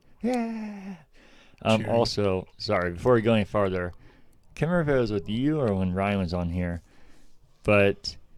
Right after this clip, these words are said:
Speaker 1: how do you feel about next time you're on here, we, uh, have a phone a friend, uh, options for you as well. You
Speaker 2: Yeah.
Speaker 1: can call somebody.
Speaker 2: Yeah, sounds good.
Speaker 1: Yeah?
Speaker 2: Yeah.
Speaker 1: I feel like it'd be very funny. It was Ryan, 'cause I was like,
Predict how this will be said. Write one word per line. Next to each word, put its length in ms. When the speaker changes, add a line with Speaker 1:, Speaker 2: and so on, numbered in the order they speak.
Speaker 1:
how 160
do 80
you 60
feel 260
about 460
next 300
time 180
you're 160
on 160
here, 360
we, 240
uh, 280
have 280
a 100
phone 280
a 60
friend, 500
uh, 140
options 480
for 140
you 120
as 120
well. 300
You 80
Speaker 2:
Yeah. 100
Speaker 1:
can 80
call 260
somebody. 480
Speaker 2:
Yeah, 200
sounds 300
good. 240
Speaker 1:
Yeah? 300
Speaker 2:
Yeah. 300
Speaker 1:
I 60
feel 160
like 80
it'd 80
be 100
very 280
funny. 480
It 180
was 260
Ryan, 400
'cause 120
I 60
was 120
like, 200